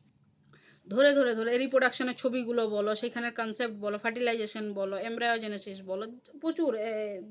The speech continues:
ইকোলজি বলো, এইসব জায়গা, ইভলিউশন বলো, ইভলিউশনের জায়গাটা প্রচুর কিন্তু বোঝার জায়গা, বোঝার পর সেটাকে লিখতে পারা। অনেক সময় মনে হয় যে, "আমি বুঝে তো গেছি,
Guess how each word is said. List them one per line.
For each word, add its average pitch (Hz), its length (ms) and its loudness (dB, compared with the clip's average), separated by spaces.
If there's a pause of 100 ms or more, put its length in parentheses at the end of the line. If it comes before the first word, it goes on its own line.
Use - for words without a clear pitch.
(540)
ইকোলজি 247 480 2
বলো, 208 280 2
এইসব 269 380 2
জায়গা, 220 280 0
ইভলিউশন 254 640 2
বলো, 208 180 0
ইভলিউশনের 226 520 -4
জায়গাটা 190 440 -6 (140)
প্রচুর 294 400 0
কিন্তু 277 240 2
বোঝার 226 420 0
জায়গা, 269 380 0
বোঝার 226 340 0
পর 240 200 -6
সেটাকে 226 320 -8
লিখতে 254 380 2
পারা। - 240 -6 (640)
অনেক 392 220 4
সময় 392 260 6
মনে 349 240 10
হয় 320 320 8
যে, 285 60 2
"আমি 311 260 6 (240)
বুঝে 294 340 4
তো 392 120 4
গেছি, 247 420 2